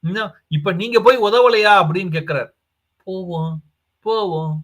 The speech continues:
கண்டிப்பா போவோம், கவலைப்படாதம்மா, போயிடுவோம்" அப்படிங்கிறாரு பெருமாள். ஓகே, இதான் நம்ம சொல்ல போறோம். எப்ப வர்றாரு, ஏன் வர்றாரு, அதை பத்தி தான் பார்க்க போறோம் இல்லையா?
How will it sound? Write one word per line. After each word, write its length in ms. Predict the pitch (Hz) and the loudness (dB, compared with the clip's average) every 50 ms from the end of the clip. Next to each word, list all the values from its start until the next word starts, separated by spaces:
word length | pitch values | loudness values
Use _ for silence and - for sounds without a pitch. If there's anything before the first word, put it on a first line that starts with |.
| - | -6
கண்டிப்பா 540 | - 185 202 208 214 214 226 214 - 214 208 | -6 -6 -6 -6 -6 -10 -12 -10 -8 -8 -10
போவோம், 380 | 196 - - 190 190 185 175 156 214 | -8 -8 -10 -10 -8 -8 -8 -4 0
கவலைப்படாதம்மா, 800 | 226 254 269 277 262 247 247 233 233 226 226 226 226 220 220 214 214 208 208 202 208 | 2 4 4 4 4 4 2 2 2 2 0 0 -2 0 0 0 0 0 -2 -2 0
போயிடுவோம்" 640 | 214 226 247 247 220 220 220 214 220 214 214 208 208 202 185 175 | 0 0 0 0 0 -2 -2 -2 -4 -6 -6 -8 -10 -8 -4 -2
அப்படிங்கிறாரு 480 | 180 180 180 190 185 185 185 185 190 190 - _ | 0 0 0 0 0 0 2 2 0 0 -4 _
பெருமாள். 320 | 175 160 170 165 147 - - - _ _ _ _ _ 143 | -4 -4 -2 -4 -6 -8 -10 -16 _ _ _ _ _ -14
ஓகே, 240 | 127 - - 170 180 175 _ - - - _ - | -12 -8 -8 -8 -10 -10 _ -20 -20 -20 _ -2
இதான் 260 | 139 151 175 220 233 | 0 2 4 4 4
நம்ம 180 | 226 220 202 | 4 2 0
சொல்ல 220 | 175 - 202 208 214 | 0 0 0 -2 0
போறோம். 220 | 190 196 160 143 | 0 -2 -2 0
எப்ப 520 | 143 156 185 - - - 277 269 240 226 220 | 2 2 2 2 4 6 6 8 8 6 6
வர்றாரு, 280 | 214 214 202 202 208 | 6 4 4 4 2
ஏன் 340 | 214 180 156 180 214 226 208 | 0 -2 0 0 0 2 0
வர்றாரு, 320 | 175 151 135 117 101 - _ _ _ _ | 0 -2 -2 -4 -6 -10 _ _ _ _
அதை 180 | 143 147 151 | -4 -4 -2
பத்தி 140 | 147 156 156 | -2 -2 -2
தான் 140 | 170 190 160 | -2 -2 -2
பார்க்க 280 | 151 151 147 139 131 | -2 -2 -2 -4 -6
போறோம் 180 | 135 120 110 113 | -8 -8 -8 -8
இல்லையா? 300 | 127 143 175 196 190 156 | -6 -4 0 0 0 0